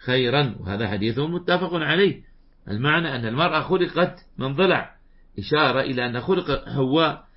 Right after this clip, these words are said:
كان من ضلع آدم. قوله: "وإن أعوج ما في الضلع أع-، الضلع أعلاه"، أي أن أعوج ما في المرأة لسانها.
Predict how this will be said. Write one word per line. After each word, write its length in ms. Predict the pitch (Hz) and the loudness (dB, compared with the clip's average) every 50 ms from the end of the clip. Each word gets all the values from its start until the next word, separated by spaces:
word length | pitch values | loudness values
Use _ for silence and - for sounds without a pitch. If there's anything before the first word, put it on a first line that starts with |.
| - - - - | -20 -20 -10 -4
كان 280 | 143 139 151 147 139 135 | 0 0 2 2 2 0
من 120 | 135 131 | 0 0
ضلع 460 | 131 170 165 151 123 98 110 147 151 | 2 2 4 4 2 2 2 4 4
آدم. 280 | 151 131 143 117 95 - - - - - - - - - _ - - - _ - | 4 4 2 0 0 -4 -10 -16 -20 -20 -20 -20 -20 -20 _ -20 -20 -20 _ -4
قوله: 280 | 123 139 147 135 127 | 0 2 2 2 2
"وإن 420 | 127 127 131 131 139 139 143 143 139 | 2 2 2 0 0 -2 -4 -4 -4
أعوج 440 | 139 170 160 165 165 147 135 120 131 | -2 0 2 2 2 2 2 2 0
ما 220 | 131 131 131 127 | 0 0 -2 -2
في 80 | 117 127 | -2 -2
الضلع 320 | 123 123 151 156 135 131 | -2 0 0 0 0 0
أع-، 400 | 131 123 113 113 117 127 - - | -2 -2 -2 -2 -2 -4 -4 -6
الضلع 580 | 131 127 104 - 143 156 143 120 117 113 110 107 | -8 -8 -4 0 0 2 2 2 0 0 -2 -2
أعلاه"، 420 | 107 120 139 170 190 180 - - - _ _ _ _ _ _ - _ - - - - - - | -2 0 2 2 2 2 0 -4 -16 _ _ _ _ _ _ -20 _ -20 -20 -20 -12 -8 -6
أي 180 | 107 107 107 | -4 -4 -2
أن 140 | 113 117 117 | -4 -4 -6
أعوج 480 | 113 - - 185 196 190 165 143 135 117 | -4 -2 -2 0 2 2 2 2 0 -2
ما 140 | 127 127 113 | -4 -6 -4
في 80 | 113 | -4
المرأة 340 | 104 110 127 135 131 135 127 | -6 -4 -4 -4 -4 -4 -4
لسانها. 680 | 117 101 104 110 98 101 92 92 90 92 - - - | -4 -4 -4 -2 -2 -2 -2 -2 -4 -4 -6 -8 -10